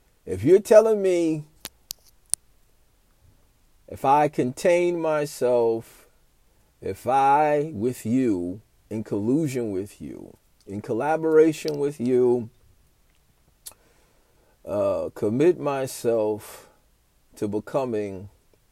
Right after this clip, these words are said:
a comfortable prisoner,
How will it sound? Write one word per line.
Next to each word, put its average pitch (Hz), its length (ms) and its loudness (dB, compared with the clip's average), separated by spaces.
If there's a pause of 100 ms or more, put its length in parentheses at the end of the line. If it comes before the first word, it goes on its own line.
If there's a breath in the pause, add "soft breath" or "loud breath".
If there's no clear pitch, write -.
(1200)
a 95 200 -6
comfortable 117 840 -6
prisoner, 101 600 -8